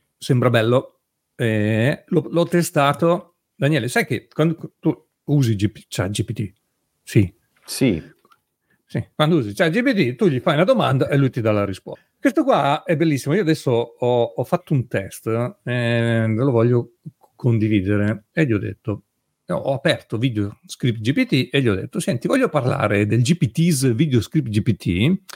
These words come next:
Speaker 1: e farlo conoscere all'interno del mio podcast che parla di imprenditoria digitale."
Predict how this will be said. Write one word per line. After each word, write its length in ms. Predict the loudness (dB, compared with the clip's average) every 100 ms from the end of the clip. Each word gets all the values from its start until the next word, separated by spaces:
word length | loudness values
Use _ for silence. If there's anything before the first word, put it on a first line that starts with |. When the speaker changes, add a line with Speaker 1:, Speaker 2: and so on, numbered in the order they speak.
| -20 _
Speaker 1:
e 100 | -2
farlo 220 | 0 0
conoscere 400 | 0 0 2 2
all'interno 380 | 2 2 2 2
del 140 | 2
mio 140 | 2 0
podcast 560 | -2 -4 -4 -6 -4
che 120 | -4 -4
parla 240 | 0 -2
di 100 | -2
imprenditoria 640 | -2 -2 -2 0 0 0
digitale." 540 | -4 -4 -6 -8 -14